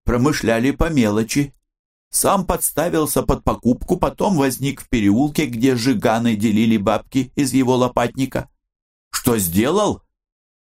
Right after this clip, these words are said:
Наставил наган. Лопатник забирать не стал, подарил. Вперёд, мол, плачу.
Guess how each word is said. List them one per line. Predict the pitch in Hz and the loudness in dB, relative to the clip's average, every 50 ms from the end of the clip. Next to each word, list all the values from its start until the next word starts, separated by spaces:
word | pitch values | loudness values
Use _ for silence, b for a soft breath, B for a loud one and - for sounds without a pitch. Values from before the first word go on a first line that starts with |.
| _ _ | _ _
Наставил | - 196 123 117 - - - 180 214 226 247 240 220 | 0 0 0 0 0 0 0 0 2 2 2 2 4
наган. | 190 170 135 107 110 113 143 165 - - - _ _ _ _ _ _ _ _ _ _ _ - - | 2 2 0 0 0 -2 -2 -2 -6 -10 -14 _ _ _ _ _ _ _ _ _ _ _ -4 -2
Лопатник | 131 147 139 - - 139 131 135 - 160 156 139 | 0 0 0 0 0 0 0 0 -2 -4 -2 0
забирать | 143 165 151 165 170 147 147 143 147 - | 0 0 0 0 0 0 0 -2 -2 -6
не | 160 175 | -6 -4
стал, | 165 - - - 123 120 127 131 - | -4 -4 -4 -2 0 0 0 0 -2
подарил. | - - 110 113 131 131 131 110 101 104 107 107 98 98 _ _ _ _ _ | -2 -4 -2 0 0 0 0 2 2 2 2 2 0 -2 _ _ _ _ _
Вперёд, | - - - - 170 165 170 170 151 156 - 104 | -14 -6 -2 -2 0 2 2 2 2 0 0 0
мол, | 110 110 107 101 - - | 0 2 2 2 0 0
плачу. | - 135 135 131 131 127 - - 131 120 101 82 73 - | 0 0 2 0 0 -2 0 2 4 4 4 2 0 -4